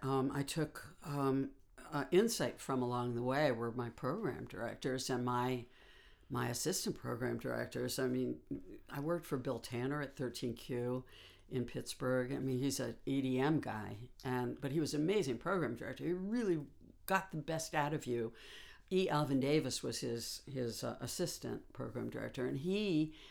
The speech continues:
sat me down every single week, and we voice tracked,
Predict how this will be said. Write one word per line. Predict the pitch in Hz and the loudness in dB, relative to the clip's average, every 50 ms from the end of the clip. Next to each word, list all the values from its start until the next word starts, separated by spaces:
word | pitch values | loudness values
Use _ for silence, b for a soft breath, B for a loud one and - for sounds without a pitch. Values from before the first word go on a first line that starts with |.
| B B B - | B B B 0
sat | - 175 165 165 - | 2 4 4 4 4
me | 170 156 | 4 4
down | 160 151 143 143 151 - | 6 6 4 4 2 2
every | - 175 190 185 160 | 4 4 4 4 2
single | 160 - 165 147 147 147 | 2 2 2 2 2 2
week, | 147 147 139 120 117 - - - - - - | 2 2 0 0 -2 -4 -10 -18 -18 -8 -4
and | 135 127 127 127 | 0 2 2 4
we | 139 160 160 | 4 4 4
voice | 139 151 151 143 135 - | 2 2 -2 -2 -2 -4
tracked, | - - 123 113 117 110 - - - | -4 -4 -6 -6 -6 -8 -8 -10 -12